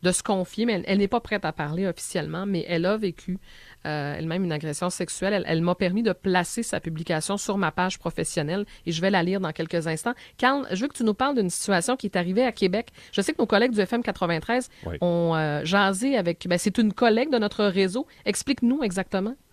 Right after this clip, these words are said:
Speaker 2: Oui, c'est Marie-France Poulain qui, euh, s'est ouverte sur, euh, un, euh,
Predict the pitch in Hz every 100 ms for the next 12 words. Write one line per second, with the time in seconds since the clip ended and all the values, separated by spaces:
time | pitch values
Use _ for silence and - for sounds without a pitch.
0 | - 101 151 135 113 117 135 170 - 117
1 | 104 131 139 - 92 90 87 - 95 95
2 | 117 139 - 107 95 92 87 82 80 78
3 | - 71 67 69 - 90 - - - -
4 | _ -